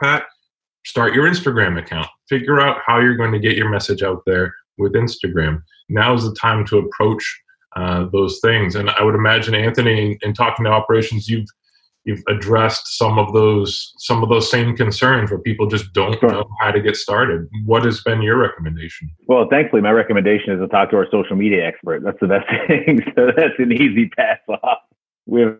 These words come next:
Speaker 2: a couple individuals that, that do a tremendous job within our organization, so I defer to them. I mean, obviously the basics, but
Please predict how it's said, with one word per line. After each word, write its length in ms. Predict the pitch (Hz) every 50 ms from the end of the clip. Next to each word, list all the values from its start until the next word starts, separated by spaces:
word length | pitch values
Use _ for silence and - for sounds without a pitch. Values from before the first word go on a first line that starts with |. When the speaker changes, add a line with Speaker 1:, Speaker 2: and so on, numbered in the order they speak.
| _ -
Speaker 2:
a 60 | 104
couple 240 | - 131 107 110 110
individuals 520 | 107 104 98 107 101 95 101 98 95 87
that, 240 | 101 101 98 98 92
that 120 | 95 95 87
do 100 | 98 98
a 40 | 92
tremendous 400 | - - 107 101 98 95 92 - -
job 240 | - 98 92 90 82
within 200 | 85 - 98 92
our 80 | 90 92
organization, 680 | 92 90 90 90 87 78 92 92 92 - - - - -
so 80 | 101
I 80 | 104 107
defer 340 | 101 98 - - 95 90 87
to 80 | 87
them. 220 | 85 90 90 87 90
I 80 | 90
mean, 140 | 90 90 87
obviously 520 | 95 95 92 92 98 95 92 _ 95 92
the 80 | 82 80
basics, 440 | 73 92 92 95 95 - 90 - _ _ -
but 160 | 95 87 -